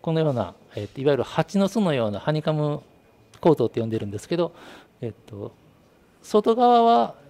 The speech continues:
しっかりと樹脂で固めてるんですけど、中だけはこのような、まあ、中空といいますか、スカスカの状態にして造形をしていると。さらに上の方に、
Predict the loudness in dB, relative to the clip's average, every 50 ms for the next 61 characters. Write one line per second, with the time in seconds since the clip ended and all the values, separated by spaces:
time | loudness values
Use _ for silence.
0 | -20 -18 -12 -10 -10 -10 -4 2 2 4 4 4 2 2 2 2 0 -2 -4 -4
1 | -4 -4 -4 -2 -2 -2 -2 -2 -2 -2 -4 -4 -4 -6 -8 -10 -12 -10 -8 -8
2 | -4 -4 -4 -4 -4 -6 -6 -4 -4 -2 -2 -2 -2 -4 -2 -2 -2 -2 -2 -4
3 | -4 -2 -2 -2 -4 -4 -6 -10 -14 -16 _ -16 -16 -16 _ -10 -4 -4 -2 -4
4 | -4 -6 -8 -8 -4 -4 -4 -4 -4 -8 -10 -12 -14 -16 -16 -16 -18 _ _ _
5 | -20 -20 -20 -20 _ _ -20 -6 -6 -6 -6 -4 -6 -6 -6 -4 -4 -2 -4 -4
6 | -2 -4 -4 -4 -6 -8 -12 -12 -8 -8 -8 -8 -8 -12 _ _ -12 -6 -4 -4
7 | -4 -4 -8 -10 -10 -10 -12 -14 -16 -16 -16 -16 -20 -20 -20 _ _ _ -2 -2
8 | 0 0 0 -2 -2 -4 -8 -12 -20 -20 -20 -18 _ -4 -2 -2 0 -2 -2 -2
9 | -2 -4 -2 -2 -4 -4 -4 -6 -8